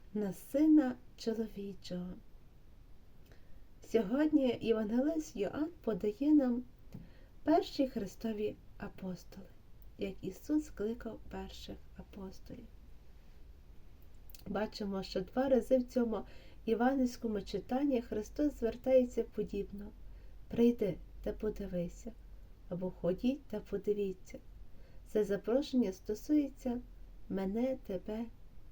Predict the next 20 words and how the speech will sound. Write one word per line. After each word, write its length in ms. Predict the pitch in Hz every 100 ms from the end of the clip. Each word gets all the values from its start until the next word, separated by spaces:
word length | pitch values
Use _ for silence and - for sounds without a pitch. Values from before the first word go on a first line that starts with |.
| - -
і 200 | - 220 -
решта 520 | - 220 247 - 208 196 196
людей, 380 | 180 196 208 202
які 240 | 196 -
є 180 | 196 190
на 100 | 180
світі. 540 | 180 - 185 180 - 214 - - - - - - - - - - - - - - - -
У 60 |
своєму 520 | 185 - 214 254 247 233
житті 520 | - 208 - 277 339 - - -
намагаємося 800 | 214 208 214 247 277 247 - 226
ми 240 | 226 226
боротися 640 | - 202 233 294 254 240 233
завжди 400 | - 190 - 262
своїми 520 | - 180 196 208 208
недоліками, 800 | 202 190 185 180 175 - - 202 -
чи 140 | -
вадами, 520 | 180 170 196 190 185 - - - - - -
чи 120 | -
гріхами. 720 | 320 262 220 - 190 180 180